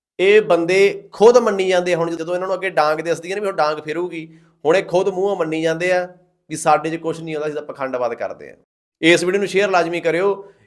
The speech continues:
ਇਹ ਵੀਡੀਓ ਵੱਧ ਤੋਂ ਵੱਧ ਲੋਕਾਂ ਤੱਕ ਪਹੁੰਚੇ, ਲੋਕ ਸੁਚੇਤ ਹੋਣ ਤੇ ਇਹਨਾਂ ਦਾ ਖਹਿੜਾ ਛੱਡ ਦੇਣ।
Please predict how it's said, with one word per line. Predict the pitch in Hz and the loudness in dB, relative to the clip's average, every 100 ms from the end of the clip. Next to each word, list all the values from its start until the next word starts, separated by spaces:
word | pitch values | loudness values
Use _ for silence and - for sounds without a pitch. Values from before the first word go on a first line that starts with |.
| - | -2
ਇਹ | 175 | 2
ਵੀਡੀਓ | 175 185 170 | 2 2 0
ਵੱਧ | 170 | 0
ਤੋਂ | 180 | -2
ਵੱਧ | 165 | -2
ਲੋਕਾਂ | 151 165 | -2 -2
ਤੱਕ | 160 160 | -2 -4
ਪਹੁੰਚੇ, | 147 151 160 | -4 -6 -4
ਲੋਕ | 175 165 151 | -4 -6 -6
ਸੁਚੇਤ | 156 - 139 143 143 | -14 -8 -6 -4 -6
ਹੋਣ | 135 151 175 | -8 -6 -8
ਤੇ | 180 | -10
ਇਹਨਾਂ | 170 165 | -8 -6
ਦਾ | 165 | -6
ਖਹਿੜਾ | 160 147 156 | -4 -2 0
ਛੱਡ | 160 - 123 127 | -2 -4 -4 -2
ਦੇਣ। | 135 120 | -4 -6